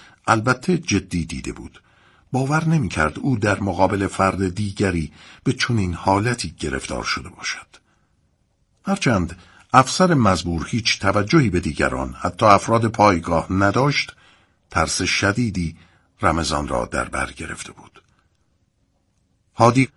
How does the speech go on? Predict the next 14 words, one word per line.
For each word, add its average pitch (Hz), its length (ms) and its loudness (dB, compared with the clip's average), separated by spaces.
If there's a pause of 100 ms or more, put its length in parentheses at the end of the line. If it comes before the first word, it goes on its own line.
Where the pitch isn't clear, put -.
(220)
از 113 140 2
سمت 113 280 0
آهنگری 82 760 0
رسید. - 440 -8 (580)
نفس 143 400 2
در 120 140 2
سینه 98 440 0
رمضان 80 420 -2
حبس 73 340 -6
شد - 380 -6
و 73 140 -2 (360)
نگاه 110 480 4
رمنده 104 680 2
او 95 380 0